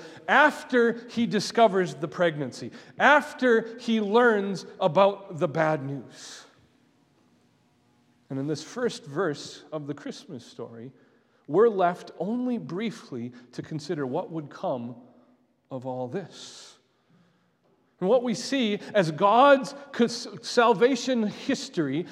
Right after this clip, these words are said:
as the story of God's salvation marches forward, what we see next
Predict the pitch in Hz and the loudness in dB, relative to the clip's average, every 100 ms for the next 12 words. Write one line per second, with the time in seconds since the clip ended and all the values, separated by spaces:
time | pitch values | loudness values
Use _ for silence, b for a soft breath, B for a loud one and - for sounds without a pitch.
0 | B 180 139 165 - - 254 294 294 233 | B -4 -2 -6 -4 2 6 8 6 0
1 | 170 214 226 233 180 226 202 208 220 - | 2 4 6 4 2 4 4 4 0 -2
2 | 165 165 220 285 - 240 247 - 254 233 | -2 2 6 4 2 -4 -6 0 4 6
3 | 143 131 - B B B 269 277 254 - | 4 0 -4 B B B 6 6 -2 0
4 | 277 247 208 226 220 254 - | 0 0 2 4 4 2 -10